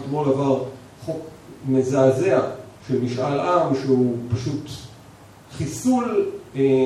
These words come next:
ה-, היכולת של הכנסת לקבוע בשאלת יסוד, כמו שלום.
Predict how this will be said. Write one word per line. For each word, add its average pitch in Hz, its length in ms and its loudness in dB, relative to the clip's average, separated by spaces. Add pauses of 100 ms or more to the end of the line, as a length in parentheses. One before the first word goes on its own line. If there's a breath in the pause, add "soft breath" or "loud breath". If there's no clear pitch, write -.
(460)
ה-, - 260 -6
היכולת 392 460 8
של 165 120 2
הכנסת - 440 -4
לקבוע 139 460 4
בשאלת 160 460 -2
יסוד, 202 440 0
כמו 156 200 -4
שלום. 196 420 8